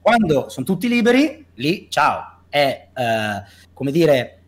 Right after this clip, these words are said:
obiettivo comune dei due titani e del demone sconfiggere i tre Planeswalker che stanno cercando di rimprigionarli. I tre si alleano, sconfiggono Gideon, Jace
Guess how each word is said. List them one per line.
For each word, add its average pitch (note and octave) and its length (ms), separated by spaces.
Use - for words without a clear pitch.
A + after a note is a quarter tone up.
obiettivo F#3 580
comune F#3+ 640
dei B2+ 200
due F#3+ 160
titani E3+ 520
e - 40
del G#3 160
demone D#3 540
sconfiggere G3+ 600
i C3+ 40
tre E3+ 180
Planeswalker F#3 600
che F3+ 100
stanno B2+ 180
cercando D#3+ 340
di B2+ 340
rimprigionarli. A#2+ 880
I D#3 100
tre D#3 160
si - 120
alleano, A3 560
sconfiggono D3 1080
Gideon, A#2+ 680
Jace A#2 760